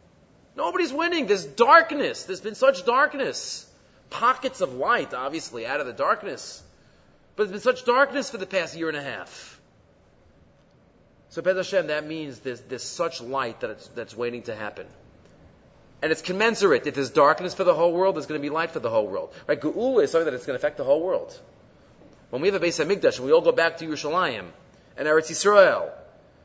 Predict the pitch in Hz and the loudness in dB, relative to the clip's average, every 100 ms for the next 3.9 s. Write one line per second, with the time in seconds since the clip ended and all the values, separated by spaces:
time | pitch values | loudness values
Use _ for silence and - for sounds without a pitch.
0 | _ - 226 240 226 233 - 208 240 285 | _ -2 -2 2 2 2 2 8 10 10
1 | 320 311 180 160 196 190 160 233 240 247 | 12 12 12 8 0 0 0 2 2 0
2 | 196 - 262 254 208 196 247 254 262 254 | -2 -2 -8 -8 -8 0 4 10 10 8
3 | - 262 294 294 285 302 311 226 | 0 0 4 4 2 -4 -2 -4